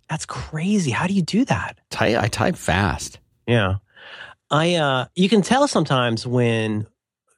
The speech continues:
Speaker 1: in my, for example, when I'm on my Mac using messages and somebody else is not, and I definitely feel it when it's the other way too.
Speaker 2: Hmm.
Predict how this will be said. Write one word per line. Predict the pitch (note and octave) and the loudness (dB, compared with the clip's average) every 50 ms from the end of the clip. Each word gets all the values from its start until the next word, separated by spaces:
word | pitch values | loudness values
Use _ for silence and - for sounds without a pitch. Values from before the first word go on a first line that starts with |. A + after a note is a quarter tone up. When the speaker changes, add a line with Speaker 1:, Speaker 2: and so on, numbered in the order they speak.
| _ _ - | _ _ 0
Speaker 1:
in | C3 B2+ | 2 4
my, | B2+ B2 A#2 A2+ G#2+ | 4 4 4 2 0
for | - - C3+ | 0 0 0
example, | G#2+ - B2+ C3 B2+ G#2 G2+ F#2+ F#2+ | 2 2 2 2 2 2 0 0 2
when | G#2 A2+ A2+ G#2+ | 2 0 0 2
I'm | A#2+ A#2+ B2+ C3 C3 C3+ C3 B2+ B2+ B2 A#2+ - - | 2 2 2 2 2 2 2 2 2 2 0 -2 -4
on | - A2 G#2+ G#2 G#2 G#2 G2+ G2 F#2+ G2 G2 - _ - | -2 0 0 2 2 2 0 0 -2 -4 -8 -10 _ -2
my | G#2+ G#2 G#2 | 0 2 4
Mac | G#2 G#2+ A2+ A2+ G#2+ G2 F#2 F#2 - - - | 4 4 4 2 2 0 -2 -4 -6 -6 -6
using | G#2+ F#2 G#2 G2+ | -4 -2 -2 0
messages | G2 F#2 F#2 - G2+ - G2 F2+ | 0 0 -2 -2 -2 -2 -2 -2
and | G#2+ G2 | -2 -2
somebody | - C3 A#2 A2 G#2+ G#2 | 0 0 2 2 2 2
else | G2 G2 F#2+ G2 | 0 0 -2 -4
is | F#2+ F2 | -4 0
not, | G2+ G2+ F2+ F2+ E2+ - | 0 2 2 2 0 0
and | G#2 A#2+ | 0 0
I | A2+ | 2
definitely | G#2+ C#3 C3 - C3 A2+ | 2 2 2 2 0 0
feel | - - B2 G#2+ | 2 2 2 2
it | F#2+ | 2
when | G#2 G#2+ | 0 -2
it's | G2 - | -2 -4
the | - - | -4 -2
other | G2 G#2 G2 G#2 | -2 -2 -2 -2
way | F#2 F#2 D#2+ E2+ | -2 -4 -4 -6
too. | F2+ - A2+ F2+ E2+ F2 - | -6 -4 -4 -4 -4 -2 2
Speaker 2:
Hmm. | A2+ G#2 F2+ D#2+ | 2 4 4 2